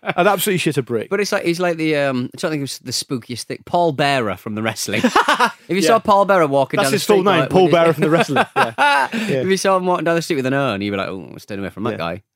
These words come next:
Speaker 1: But I find it
Speaker 2: He's
Speaker 1: su-
Speaker 2: either spooky or mental. I'm not having either.
Speaker 1: No, it could be both.
Speaker 2: Mm.
Speaker 1: I've, I've got a situation where,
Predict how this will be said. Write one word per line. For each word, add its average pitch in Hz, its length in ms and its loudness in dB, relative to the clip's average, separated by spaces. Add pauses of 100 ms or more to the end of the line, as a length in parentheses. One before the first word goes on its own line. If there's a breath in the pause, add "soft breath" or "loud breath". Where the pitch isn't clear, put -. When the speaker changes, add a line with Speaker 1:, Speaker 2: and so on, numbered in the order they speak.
(120)
Speaker 1:
But - 100 -2
I 277 120 4
find 247 300 0
it 170 100 -2
Speaker 2:
He's 185 140 4
Speaker 1:
su- 190 80 4
Speaker 2:
either 190 120 0
spooky 151 400 0
or 120 60 2
mental. 120 340 -2
I'm 107 100 -2
not 123 100 -2
having 113 180 -2
either. 117 260 -2 (120)
Speaker 1:
No, 143 360 0
it 160 100 -6
could 208 100 -2
be 131 80 -6
both. 120 240 -2 (100)
Speaker 2:
Mm. 113 160 -6
Speaker 1:
I've, 196 220 0
I've 208 240 0
got 165 240 2
a - 20 -2
situation 135 560 -2
where, 117 260 0